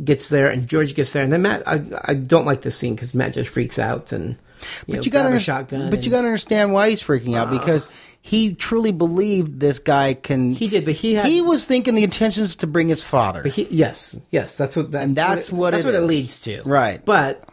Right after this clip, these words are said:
Speaker 1: it's, it's just so not cop-like to, to take a suspect, a robbery suspect, out on your own.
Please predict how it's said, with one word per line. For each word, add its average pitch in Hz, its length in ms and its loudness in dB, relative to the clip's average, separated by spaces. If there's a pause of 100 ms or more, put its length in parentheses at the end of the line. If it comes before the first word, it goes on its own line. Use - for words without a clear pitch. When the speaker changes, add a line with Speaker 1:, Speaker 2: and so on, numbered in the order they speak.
(120)
Speaker 1:
it's, - 480 -4 (720)
it's - 220 0
just 185 280 2
so 170 280 -2
not 151 300 0
cop-like 147 560 -6
to, 117 160 -8 (120)
to 120 160 -6
take - 500 -2
a 127 60 -6
suspect, 127 680 -6
a 123 220 -8 (340)
robbery 143 420 0
suspect, 120 520 -10 (540)
out 151 240 4
on 175 160 4
your 160 220 2
own. 120 480 -4